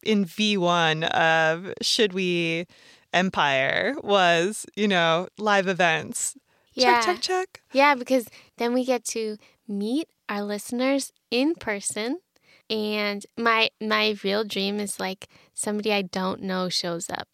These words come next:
Speaker 1: Oh, yeah.
Speaker 2: Somebody that neither of us knows shows up.
Speaker 1: <laughs>
Speaker 2: If you are a stranger to us, you're a listener and you've never met us, and you live in San Francisco, or you might be here at the time of our event,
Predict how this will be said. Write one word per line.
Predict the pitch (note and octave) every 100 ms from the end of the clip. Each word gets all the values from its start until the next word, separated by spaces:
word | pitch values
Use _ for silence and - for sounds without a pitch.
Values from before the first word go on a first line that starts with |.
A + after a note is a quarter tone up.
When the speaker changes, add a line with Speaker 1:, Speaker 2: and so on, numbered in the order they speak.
| - _ _
Speaker 1:
Oh, | B3+ A#3+
yeah. | B3+ E3
Speaker 2:
Somebody | - B3
that | A#3+ G#3
neither | A#3 A#3+ B3+ B3+
of | G#3
us | G#3 -
knows | G#3+ G#3 G3+ - -
shows | - C#4 C#4
up. | C#4 -
Speaker 1:
<laughs> | - - - -
Speaker 2:
If | C#4 E4 F4+ - - -
you | B3+ B3+ D4+
are | G4 F4 G#4
a | G#4+
stranger | - D4 A3+ A3 G#3 G#3 - - -
to | C#4
us, | G3+ G#3 - - - -
you're | A#3 A3+
a | G#3+
listener | A#3 D4+ E4 E4+ E4+ F4 - - -
and | A3+
you've | A3+ G#3
never | A3 A#3 B3 C4+ D#4+
met | C#4+ G3+
us, | F#3 F#3+ - - - - _ -
and | F#3+ F#3+
you | G3 B3 F4 F4
live | B3+ A3
in | G#3+ G#3+
San | - G3
Francisco, | G3 F#3+ F#3+ F#3 - F#3 F#3 -
or | F#3
you | F#3 F#3+ G3+
might | G3 G3 G#3 B3+ C#4 C4 - - - - - _
be | A#3 D4
here | D#4 A3+ G#3 G3 G3 -
at | G3+ B3+ -
the | C4+
time | - A3 G#3+
of | G#3
our | G3 G3
event, | G3 G3 G3